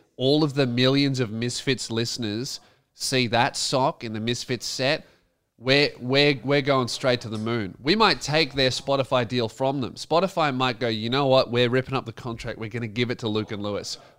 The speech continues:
Those socks. Oh, he's panicking. Luke is, Luke is freaking out right now, man.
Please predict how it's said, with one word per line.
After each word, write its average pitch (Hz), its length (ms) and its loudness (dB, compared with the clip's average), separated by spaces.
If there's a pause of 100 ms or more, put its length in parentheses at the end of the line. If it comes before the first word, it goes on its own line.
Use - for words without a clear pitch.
Those 127 240 2
socks. - 500 -2 (2250)
Oh, 151 180 2
he's 135 180 -2
panicking. 139 500 -2
Luke 156 260 0
is, 120 220 -10
Luke 160 240 -2
is 117 140 -6
freaking 107 480 -6
out 127 180 -6
right 98 220 -8
now, 85 340 -12
man. 110 360 -8